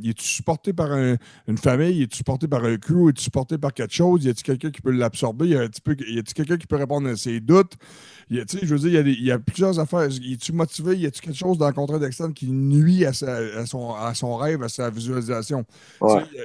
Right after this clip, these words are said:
Speaker 1: y a, y a plein d'affaires qui vont là-dedans. Puis après ça, y a plein de paramètres, admettons, un peu plus spécifiques qu'on va pouvoir rentrer dedans. Puis je, je sais pas si tu veux te,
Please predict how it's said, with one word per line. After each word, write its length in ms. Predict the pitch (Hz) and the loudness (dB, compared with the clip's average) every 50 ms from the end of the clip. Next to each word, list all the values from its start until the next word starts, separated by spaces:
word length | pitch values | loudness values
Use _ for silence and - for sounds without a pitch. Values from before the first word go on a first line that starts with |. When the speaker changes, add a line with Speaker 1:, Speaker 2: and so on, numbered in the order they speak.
| 113 | -6
Speaker 1:
y 40 | 123 127 | -4 -2
a, 0 | |
y 40 | |
a 60 | 117 113 | -2 -2
plein 240 | 101 151 175 185 | 0 0 0 2
d'affaires 320 | 180 160 147 - 175 175 160 | 0 0 0 0 0 0 -2
qui 120 | 143 147 | -2 -6
vont 120 | 127 147 151 | -6 -4 -2
là-dedans. 360 | 147 139 127 120 156 151 135 | -2 -4 -2 -2 -4 -4 -4
Puis 100 | 117 117 | -4 -6
après 220 | 117 117 147 151 | -6 -6 -6 -6
ça, 120 | 147 175 165 | -6 -4 -2
y 100 | 156 147 | 0 0
a 60 | 135 | -2
plein 260 | - - 180 202 214 | -2 -2 0 0 0
de 60 | 208 190 | 0 -2
paramètres, 680 | - - 175 160 156 156 156 151 160 180 190 180 156 147 | -4 -4 -2 0 0 0 0 0 2 2 2 2 0 0
admettons, 380 | 131 135 135 131 170 165 170 156 | -2 -2 -2 0 0 0 2 2
un 60 | 143 | 0
peu 140 | 131 147 135 | 0 -2 -2
plus 280 | 143 175 196 202 202 - _ _ - 196 175 - _ - | 0 2 4 4 2 0 _ _ -20 -20 -20 -20 _ -14
spécifiques 760 | - - - _ - 180 170 - - - - 190 196 175 | -12 -12 -10 _ -2 -2 0 0 -2 -4 -4 -6 -6 -4
qu'on 80 | - 135 | -4 -2
va 140 | 127 127 123 | 0 0 0
pouvoir 340 | - 127 139 151 156 151 139 | 0 0 0 2 2 2 0
rentrer 400 | 127 131 127 123 110 - 123 117 | 0 -2 -2 -2 -4 -4 -6 -6
dedans. 280 | 110 110 113 135 156 175 165 - | -4 -4 -2 -2 -2 -2 -4 -6
Puis 220 | 123 117 110 107 | -8 -8 -8 -8
je, 120 | 110 127 120 110 117 113 | -10 -10 -10 -10 -10 -10
je 140 | 104 117 123 | -10 -10 -8
sais 160 | 110 - 127 | -8 -8 -8
pas 120 | 110 160 165 | -8 -8 -8
si 260 | - - - - - | -8 -10 -12 -12 -14
tu 120 | - - | -12 -6
veux 160 | 110 127 135 127 | -2 -2 -2 -2
te, 320 | - - 113 110 101 95 | -2 -2 -4 -4 -4 -6